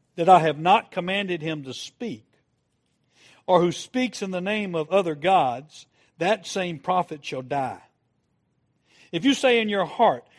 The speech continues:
'How may we know the word that the Lord has not spoken?' When a prophet speaks in the name of the Lord,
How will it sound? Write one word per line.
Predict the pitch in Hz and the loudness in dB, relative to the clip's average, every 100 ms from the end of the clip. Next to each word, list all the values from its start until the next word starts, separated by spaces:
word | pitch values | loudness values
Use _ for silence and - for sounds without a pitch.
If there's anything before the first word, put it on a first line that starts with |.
| _ | _
'How | - 254 320 | 0 2 4
may | 311 277 | 2 0
we | 247 240 220 | 0 0 0
know | 233 262 220 | 4 6 6
the | 202 | 2
word | 202 247 254 196 | 4 6 6 4
that | 190 | -2
the | 202 | 0
Lord | 208 240 214 | 4 4 4
has | 180 | -2
not | 196 196 | -6 -6
spoken?' | - 269 277 - 123 _ _ _ _ _ _ _ _ - | -6 -6 -6 -8 -20 _ _ _ _ _ _ _ _ -6
When | 175 | -2
a | 175 | 4
prophet | 233 277 269 214 | 6 6 2 -8
speaks | - 262 214 214 | -4 -4 -4 -8
in | |
the | 196 | -6
name | 190 226 254 240 | -4 -2 0 0
of | 240 | 2
the | 233 | 4
Lord, | 196 165 151 156 | 4 6 6 4